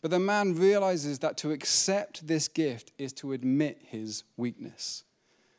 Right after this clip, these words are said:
It is to say, "Thanks so much. Indeed, I am a man who is aging and can no longer hear." He says, "There's no way to receive some gifts without admitting your need." I was talking about this to Aleri, our food bank project manager.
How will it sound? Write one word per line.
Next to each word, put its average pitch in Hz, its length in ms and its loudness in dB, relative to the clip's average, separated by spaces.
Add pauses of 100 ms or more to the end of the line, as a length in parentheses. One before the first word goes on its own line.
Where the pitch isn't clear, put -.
(280)
It 147 100 2
is 160 120 4
to 165 140 2
say, 156 680 4 (240)
"Thanks 220 420 0
so 202 160 4
much. 185 380 2
Indeed, 165 400 2
I 165 140 -2
am 190 280 -4
a 165 80 0
man 131 320 -4
who 113 120 -8
is 113 120 -6
aging 104 580 -8
and 113 120 -12
can 117 180 -8
no 120 120 -6
longer 110 300 -6
hear." 98 280 -14 (1120)
He 151 80 0
says, 175 220 0
"There's 180 200 2
no 202 260 4
way 214 240 4
to 190 140 -4
receive 180 440 0
some 185 360 2
gifts 156 460 -2
without 151 440 -6
admitting 123 680 -6 (460)
your 127 160 -4
need." 127 380 -2 (1200)
I 131 60 -4
was 131 80 -2
talking 147 220 0
about 135 180 2
this 131 140 -4
to 151 100 -4
Aleri, 139 500 2
our 123 80 -4
food 139 220 -4
bank 127 180 -4
project 117 220 -10
manager. 120 420 -6